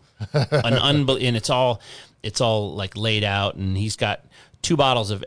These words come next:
Speaker 2: he usually buys three bottles of everything he buys. 'Cause he puts one bottle to the side for one daughter, one bottle to the side for the other daughter,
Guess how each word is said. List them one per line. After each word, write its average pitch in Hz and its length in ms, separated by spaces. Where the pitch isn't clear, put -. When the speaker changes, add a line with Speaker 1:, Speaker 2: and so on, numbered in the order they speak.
Speaker 2:
he 107 160
usually 190 260
buys 165 280
three 131 180
bottles 107 340
of 98 100
everything 98 320
he 92 120
buys. 92 500
'Cause 104 140
he 98 80
puts - 260
one 120 200
bottle 123 260
to 120 60
the 113 100
side 107 260
for 117 120
one 98 240
daughter, 92 400
one 101 180
bottle 101 280
to 104 40
the 95 40
side 98 260
for 110 80
the 101 120
other 90 160
daughter, 87 380